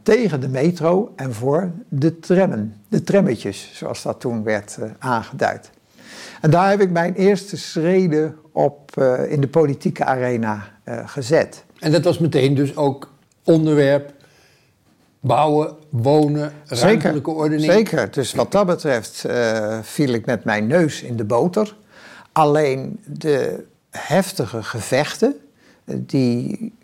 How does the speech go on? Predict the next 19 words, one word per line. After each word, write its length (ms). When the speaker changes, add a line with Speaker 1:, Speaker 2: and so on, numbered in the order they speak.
Speaker 1:
voor 300
beide 400
inhoud 540
gingen, 520
het 200
waren 300
echt 240
loopgraven, 880
oorlo-, 640
oorlogen, 600
ook 160
tussen 360
personen. 640
Dat 200
ging 180
er 100
heel 240
fel, 520
eh, 100